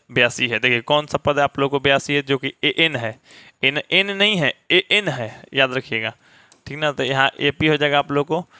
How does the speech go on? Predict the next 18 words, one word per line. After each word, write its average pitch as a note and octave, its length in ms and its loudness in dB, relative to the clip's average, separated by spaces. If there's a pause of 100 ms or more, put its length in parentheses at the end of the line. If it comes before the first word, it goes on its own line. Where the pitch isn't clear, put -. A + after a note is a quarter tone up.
(280)
यहाँ C3+ 180 0
हो C#3 100 0
जाएगा C3+ 220 0
दो, C#3 280 2
कॉमा C#3 320 -4
छः, C#3 280 0
कॉमा C#3 320 -4
दस, C#3 260 -4
कॉमा C#3+ 340 -4 (680)
चौदह, C#3 440 2 (200)
डॉट, C3+ 120 -20
डॉट, C3 220 0
डॉट, D#3 260 2 (720)
कौन D3 200 4
सा C#3+ 120 -2
पद C3 260 0
बयासी B2+ 380 2
है, A2 140 -6